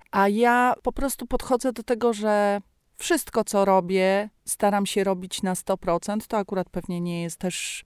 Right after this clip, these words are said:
tak wyjątkowe, bo jestem przekonana, że bardzo dużo ludzi tak robi, że każde swoje działanie traktuje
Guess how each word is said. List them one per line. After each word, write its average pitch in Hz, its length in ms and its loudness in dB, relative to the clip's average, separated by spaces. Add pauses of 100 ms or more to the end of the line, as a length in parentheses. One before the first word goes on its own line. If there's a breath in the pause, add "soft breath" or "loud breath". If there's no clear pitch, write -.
tak 175 200 2
wyjątkowe, 170 720 4
bo 156 360 -6 (280)
jestem 165 280 -4
przekonana, 156 640 -6
że 165 140 -6
bardzo 156 320 -6
dużo 156 240 -10
ludzi 151 280 -12
tak - 220 -14
robi, 156 220 -10
że 156 140 -10
każde 160 420 -4
swoje 165 360 -8
działanie 160 420 -6
traktuje 151 640 -12